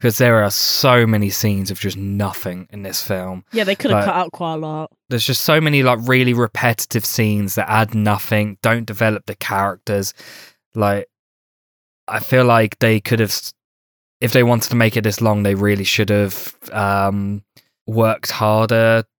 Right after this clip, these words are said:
Speaker 1: like, trying to develop everything instead of just, like, f-, stretching it out.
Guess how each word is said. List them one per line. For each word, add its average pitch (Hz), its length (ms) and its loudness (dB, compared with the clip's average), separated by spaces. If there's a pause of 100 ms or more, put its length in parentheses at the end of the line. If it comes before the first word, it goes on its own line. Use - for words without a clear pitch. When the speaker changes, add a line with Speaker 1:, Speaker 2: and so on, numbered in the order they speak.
(180)
Speaker 1:
like, 113 180 -2
trying 117 260 -2
to 120 100 -2
develop 120 460 -2
everything 135 400 -2
instead 127 340 -2
of 98 80 -4
just, - 240 -6
like, 98 160 -2
f-, - 140 -18 (340)
stretching - 720 -2
it 95 120 -2
out. 95 360 -2